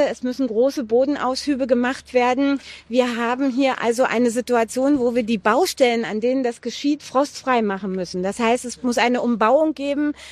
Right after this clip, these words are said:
mit entsprechenden Zelten, mit dieselbetriebenem Strom, der dann Wärme erzeugt, um die Zelte zu beheizen. Und dann muss ein solches Kabel, zehn Zentimeter Dicke, entsprechend auch unter sehr reinen Bedingungen verarbeitet werden. Wenn Sie da Unreinheiten haben, wenn Sie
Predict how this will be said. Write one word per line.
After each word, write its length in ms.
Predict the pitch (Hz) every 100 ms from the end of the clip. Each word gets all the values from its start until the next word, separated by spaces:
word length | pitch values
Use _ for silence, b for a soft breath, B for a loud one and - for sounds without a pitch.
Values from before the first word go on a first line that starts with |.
| B B
mit 300 | 247 254 -
entsprechenden 640 | 254 - 240 240 262 254
Zelten, 600 | - 247 277 294 285 277
mit 140 | 226 220
dieselbetriebenem 920 | 247 247 226 247 - 254 254 247 240
Strom, 400 | - 247 285 294
der 160 | 240 220
dann 220 | 220 233
Wärme 300 | 220 262 277
erzeugt, 460 | 226 - 254 247
um 140 | - 233
die 220 | 226 214 B B B
Zelte 380 | 254 247 254
zu 160 | - 233
beheizen. 720 | 226 214 247 320 - 294 294 B B B B
Und 240 | 262 262
dann 380 | 233 262 320 294
muss 400 | 247 269 330 - _
ein 160 | 233 240
solches 420 | 233 269 302 294
Kabel, 600 | - 220 233 269 320 330 330 -
zehn 220 | 262 269
Zentimeter 600 | 269 285 262 262 247 262
Dicke, 460 | 214 247 - 311 302 - B B
entsprechend 840 | - 247 - - 254 277 302 302 - B B
auch 400 | - 233 285 -
unter 360 | - 277 262 240
sehr 360 | 208 262 277 208
reinen 380 | 220 294 294 262
Bedingungen 420 | 220 285 302 269
verarbeitet 640 | 240 - 190 196 190 190
werden. 240 | 196 196 196
Wenn 200 | 214 240
Sie 160 | 262
da 200 | 233 233
Unreinheiten 800 | 240 294 330 320 269 226 208 214
haben, 200 | 202 202
wenn 180 | 196
Sie 60 | 214